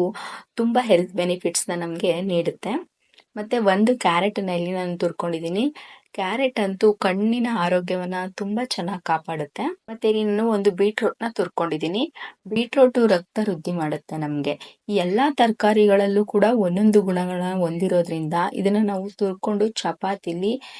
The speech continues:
ಇದನ್ನ ನಾವು ತುರ್ಕೊಂಡು ಹಾಕೊಳ್ಳೋದ್ರಿಂದ ನಮ್ಗೆ ತುಂಬಾ ಹೆಲ್ತ್ ಬೆನಿಫಿಟ್ಸ್ ಇದೆ. ಈಗ ನಾನು ಒಂದು, ಆ, ಒಂದ್ ಹಿಡಿಯಷ್ಟು ಕರ್ಬೇವಿನ ಸೊಪ್ಪನ್ನ ಚಾಪ್ ಮಾಡಿ ಹಾಕೊಂಡಿದ್ದೀನಿ. ಜೀರಿಗೆ ಎರಡ್ ಸ್ಪೂನ್ ಹಾಕ್ತಾ ಇದ್ದೀನಿ. ರುಚಿಗೆ ತಕ್ಕಷ್ಟು ಉಪ್ಪು. ಇದನ್ನ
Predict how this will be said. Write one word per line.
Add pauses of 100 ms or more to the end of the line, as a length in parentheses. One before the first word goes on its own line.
(160)
ಇದನ್ನ
ನಾವು
ತುರ್ಕೊಂಡು
ಹಾಕೊಳ್ಳೋದ್ರಿಂದ
ನಮ್ಗೆ (560)
ತುಂಬಾ
ಹೆಲ್ತ್
ಬೆನಿಫಿಟ್ಸ್
ಇದೆ.
ಈಗ
ನಾನು (500)
ಒಂದು, (360)
ಆ, (260)
ಒಂದ್
ಹಿಡಿಯಷ್ಟು
ಕರ್ಬೇವಿನ
ಸೊಪ್ಪನ್ನ
ಚಾಪ್
ಮಾಡಿ
ಹಾಕೊಂಡಿದ್ದೀನಿ. (160)
ಜೀರಿಗೆ
ಎರಡ್
ಸ್ಪೂನ್
ಹಾಕ್ತಾ
ಇದ್ದೀನಿ. (240)
ರುಚಿಗೆ
ತಕ್ಕಷ್ಟು
ಉಪ್ಪು. (120)
ಇದನ್ನ